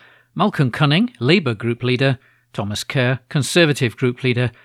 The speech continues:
and John Molyneux, Co-Group Leader of the Greens, have all agreed to take part in the event.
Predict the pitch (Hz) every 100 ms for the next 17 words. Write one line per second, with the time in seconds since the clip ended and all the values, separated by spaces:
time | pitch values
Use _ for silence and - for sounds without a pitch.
0 | _ - 131 110 - 135 120 120 147 156
1 | 127 107 - _ 196 160 131 175 - 127
2 | 117 120 135 147 175 175 113 - - _
3 | 175 151 220 190 127 151 117 - - 117
4 | 110 - 101 85 110 104 104 117 110 -